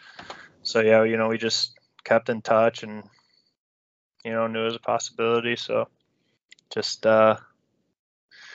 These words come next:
left, left the door open, you know, until, until, uh, the entries were final, you know.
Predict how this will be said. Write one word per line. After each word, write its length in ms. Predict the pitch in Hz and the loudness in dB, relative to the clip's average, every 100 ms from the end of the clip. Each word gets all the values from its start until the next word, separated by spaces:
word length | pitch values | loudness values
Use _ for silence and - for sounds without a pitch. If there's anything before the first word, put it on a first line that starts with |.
| - - _ _ _ - | -20 -20 _ _ _ 6
left, 300 | 120 120 123 | 6 6 2
left 240 | 123 - | 0 2
the 80 | 120 | 2
door 240 | 131 127 | 4 4
open, 420 | 120 117 117 117 | 4 0 -6 -4
you 100 | 110 | -4
know, 180 | 113 120 | -2 -2
until, 440 | 113 - 117 117 - _ _ _ _ _ _ | -4 0 0 0 -4 _ _ _ _ _ _
until, 380 | - 113 113 113 | -2 2 4 6
uh, 380 | 113 113 113 117 - _ _ _ - _ _ _ _ _ _ | 6 6 4 2 -6 _ _ _ -20 _ _ _ _ _ _
the 360 | 117 113 113 113 | -4 -2 0 0
entries 320 | 117 123 120 | 0 0 -2
were 100 | 117 | -2
final, 480 | - 123 120 107 104 _ - - | 2 2 2 -2 -4 _ -20 -10
you 80 | 110 | -6
know. 200 | 113 | -4